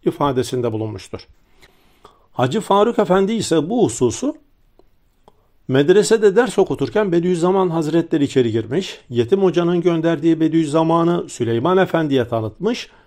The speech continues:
Süleyman Efendi de hürmeten ayağa kalkarak, "Molla Seyyid-i Meşhur sen misin?" diye sorduğu şeklinde anlatmıştır.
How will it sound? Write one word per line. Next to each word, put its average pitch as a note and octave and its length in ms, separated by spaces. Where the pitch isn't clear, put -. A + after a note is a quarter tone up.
Süleyman C#3+ 520
Efendi D#3+ 420
de F#3+ 80
hürmeten D3+ 500
ayağa C#3 320
kalkarak, D3+ 560
"Molla A#2+ 320
Seyyid-i D3+ 360
Meşhur E3+ 320
sen B3+ 220
misin?" D3 460
diye B2+ 220
sorduğu D#3 440
şeklinde D3+ 500
anlatmıştır. A#2 720